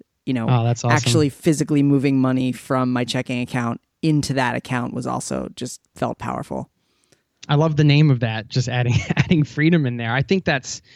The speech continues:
Speaker 2: something everybody should do if you're having trouble saving up for a trip or you're just in the process of it. If you can open a free savings account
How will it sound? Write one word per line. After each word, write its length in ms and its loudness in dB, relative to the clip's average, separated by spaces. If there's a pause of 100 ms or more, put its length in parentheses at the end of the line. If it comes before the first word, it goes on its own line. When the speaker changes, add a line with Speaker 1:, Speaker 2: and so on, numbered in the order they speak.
(400)
Speaker 2:
something 340 0
everybody 340 0
should 200 -8
do 220 0
if 120 -6
you're 100 0
having 220 0
trouble 260 -2
saving 300 -4
up 120 -4
for 80 -4
a 60 -2
trip 280 -2
or 40 2
you're 100 0
just 160 -8
in 40 -2
the 60 -2
process 500 -2
of 160 2
it. 80 6
If 160 -2
you 60 2
can 120 2
open 200 4
a 60 2
free 200 4
savings 440 4
account 400 2